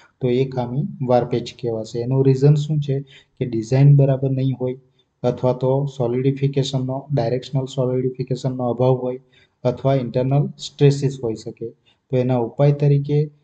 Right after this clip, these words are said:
શું કરી શકાય? તો કાસ્ટિંગની યોગ્ય design તૈયાર કરી શકાય જેથી કરીને ધાતુ રસ પ્રવાહીમાંથી ઘન સ્વરૂપમાં ફેરવાય ત્યારે directional solidification મળી રહે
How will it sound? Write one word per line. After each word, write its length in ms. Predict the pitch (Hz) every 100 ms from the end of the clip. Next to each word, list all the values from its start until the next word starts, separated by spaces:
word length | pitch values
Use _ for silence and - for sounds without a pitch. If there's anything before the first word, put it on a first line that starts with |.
| _ _
શું 200 | - 160
કરી 180 | 147 135
શકાય? 360 | - 127 123 135
તો 120 | 135
કાસ્ટિંગની 600 | - 113 - 131 135 131
યોગ્ય 340 | 120 120 - 151
design 440 | 143 139 139 139
તૈયાર 500 | 143 - 127 123 120
કરી 160 | 127 117
શકાય 340 | 117 110 117
જેથી 320 | 110 120 123
કરીને 400 | 127 127 127 127 123
ધાતુ 360 | 120 117 131
રસ 300 | 127 143 143 _ _ _ _
પ્રવાહીમાંથી 720 | 135 120 131 139 139 139 143
ઘન 200 | 135 127
સ્વરૂપમાં 460 | 131 135 131 147 131
ફેરવાય 420 | - 135 131 120
ત્યારે 380 | 120 123 123 147 - _ _ _
directional 540 | 120 117 131 - 139 135
solidification 1080 | - 127 120 131 131 127 135 123 117 135 147 - _ _
મળી 280 | 131 135 123
રહે 240 | 117 110